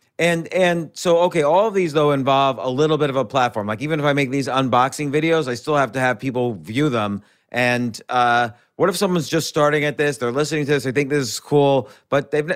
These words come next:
they've basically spent no time on any, uh, medium building up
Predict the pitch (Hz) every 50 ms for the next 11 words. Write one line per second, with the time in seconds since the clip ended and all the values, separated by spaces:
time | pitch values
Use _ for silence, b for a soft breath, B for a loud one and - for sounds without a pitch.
0 | 143 147 165 165 147 160 180 185 156 160 170 156 - - 160 151 151 151 151 147
1 | - - 165 156 151 139 127 127 127 127 135 135 131 135 131 131 120 b b b
2 | b b b - 123 127 123 120 120 123 123 120 120 135 170 180 151 135 123 120
3 | 120 117 107 95 95 131 131 127 135 131 127 127 127 110 - -